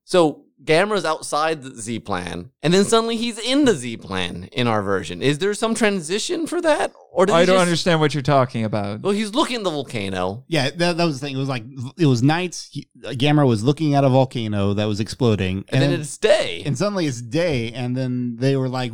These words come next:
Speaker 3: luring him somehow onto the metal plates that they launched him into space with.
Speaker 2: Uh, they figured out that Gamera likes fire.
Speaker 1: Oh, we know that, yeah.
Speaker 2: Yeah.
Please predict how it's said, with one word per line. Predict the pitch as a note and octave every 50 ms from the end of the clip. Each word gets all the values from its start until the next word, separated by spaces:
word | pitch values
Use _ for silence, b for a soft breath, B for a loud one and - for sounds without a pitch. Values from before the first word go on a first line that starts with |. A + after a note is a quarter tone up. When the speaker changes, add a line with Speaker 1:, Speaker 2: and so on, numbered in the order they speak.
| -
Speaker 3:
luring | - B2+ B2 C#3 D3 D3+ D3+ C#3+ C#3
him | B2+ C3+ C3+ C3 B2
somehow | B2 D3 C#3 C3 B2+ B2+ B2 A#2
onto | A#2 B2 B2+ B2+ A2+ A#2+
the | A#2 A#2+ A#2+ A#2
metal | A#2+ B2 A#2+ A#2 A2+
plates | - - C3 B2+ A#2 G#2+ -
that | - A2 F#2+
they | G2+ G#2+ G#2
launched | G2+ G#2 A2 A2+ A2 - - -
him | G#2+
into | G2 F#2+ F#2+
space | - - B2+ A#2+ - -
with. | G#2+ F#2 E2+ - - B B B B B
Speaker 2:
Uh, | B - F#3+ F#3+ F#3 F#3+
they | D#3+ F3+ A3 A3 A3
figured | - - - C4+ C#4+ C4 B3 C4 B3 A3+
out | A3 F#3 G3 F#3+ G3 G3 G#3 F#3 D#3+
that | F3 E3+ D#3 D#3 D3+ - - - - - _ _ _ C#3 C3+ - - C#3
Gamera | - B2 G#2 G#2 G#2 A#2 B2 A#2+
likes | A2+ A#2+ A#2+ -
fire. | - - D4+ C4 G#3 C#3+ D3+
Speaker 1:
Oh, | D#3
we | C#3 C3+
know | D3 D#3 C#3
that, | C#3 C3+ A#2+ - -
yeah. | B2 A#2+ G#2+
Speaker 2:
Yeah. | E3+ E3+ D3 C3 A#2+ A#2 A2+